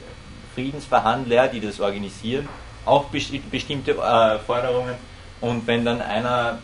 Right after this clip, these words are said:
das nicht schafft oder nicht schaffen will, dann kommt der halt nicht. Und so war's eben, es ist, sind einfach sehr, sehr viele,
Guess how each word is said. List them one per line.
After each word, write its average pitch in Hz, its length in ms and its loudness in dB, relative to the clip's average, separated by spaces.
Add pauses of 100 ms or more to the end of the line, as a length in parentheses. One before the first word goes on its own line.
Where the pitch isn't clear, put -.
(120)
das 113 260 -8
nicht 117 240 -4
schafft - 420 6
oder 107 160 2
nicht 107 300 -4
schaffen 98 380 -4
will, 135 220 -2 (520)
dann 131 260 0
kommt 139 320 2
der 113 180 8
halt 95 240 4
nicht. 143 260 -2 (880)
Und 139 460 2 (340)
so 139 160 0
war's 135 280 8
eben, 147 420 -6 (480)
es 127 200 -6
ist, 117 160 -10
sind 139 180 -4
einfach 131 280 0
sehr, 139 320 0
sehr 135 280 -2
viele, 135 540 0